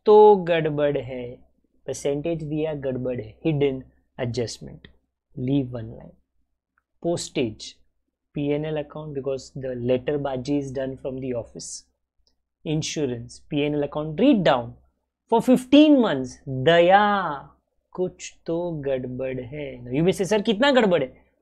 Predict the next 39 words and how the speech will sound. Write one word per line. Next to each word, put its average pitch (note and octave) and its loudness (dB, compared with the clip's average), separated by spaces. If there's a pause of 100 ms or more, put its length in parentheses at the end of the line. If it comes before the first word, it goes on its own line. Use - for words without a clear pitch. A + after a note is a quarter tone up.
(280)
क्या D#3+ -8
करेगा? D#3+ -8 (440)
I C3 -6
have C3 -8
to E3 -2
give E3+ 2
you E3+ 4
as E3 -4
much F3+ -6
practice E3+ -2
as F3+ -6
possible। G3+ -2 (120)
तो E3 -4
I D#3 0
made E3+ 2
a F#3+ 0
sum F3+ -2 (100)
by D3+ -2
which, F3+ -2
ये D#3 -4
टेक्स्ट D3+ -2
बुक E3+ -4
का F#3+ 0
सम D3 -6
तो C#3+ -6
है D3+ 0
नहीं, E3+ -12 (380)
so G#3 -10
I G#3 -2
made G#3+ 2
a F#3+ -4
sum F#3 -8
by E3 -4
which E3 -4
I D3 -2
can D#3 -6
give D#3 -4
you D#3+ -4
good C#3 0